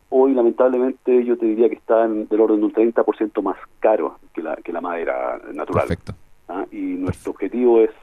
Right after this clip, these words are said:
Speaker 1: eh, ir di-, disminuyendo esa brecha, eh, lo más posible, y para eso necesitamos más producción y más venta y más salida, ¿cierto? Al final, la, la forma de, de disminuir va por la, por el aumento en la escala de producción,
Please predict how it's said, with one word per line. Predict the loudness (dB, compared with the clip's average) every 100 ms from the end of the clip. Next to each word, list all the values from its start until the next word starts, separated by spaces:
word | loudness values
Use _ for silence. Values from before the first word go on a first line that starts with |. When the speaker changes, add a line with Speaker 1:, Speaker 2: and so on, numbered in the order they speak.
| -10
Speaker 1:
eh, | -6 -4 -6
ir | -8 -8
di-, | -10 -8
disminuyendo | -6 0 0 0
esa | 0
brecha, | 0 0 -2 -4 -4 -10 -20 -20 -20 -20 -20 -14
eh, | -12 -8 -8 -4
lo |
más | -2 -2
posible, | -2 0 0 4 2
y | 4
para | 2
eso | 0
necesitamos | 0 2 0 0
más | -2 2
producción | 2 2 2 2 2
y | 0
más | 0 -2 -2
venta | 0 0 0 -2
y | 0
más | 0
salida, | -2 -4 -2 0 0 -2 -20 -20 -20 -20
¿cierto? | -16 -2 0
Al |
final, | 2 2 4 4 0 -2
la, | -2 0 0
la | -2 -4
forma | 0 0 2 2
de, | 4 2 0
de | -2
disminuir | -4 -2 0 2 2 2
va | 2 2
por | 0
la, | 0 0
por | -2
el | -2
aumento | -2 -2 -2
en |
la | -2
escala | 0 0 2
de | 0
producción, | -4 -6 -8 -10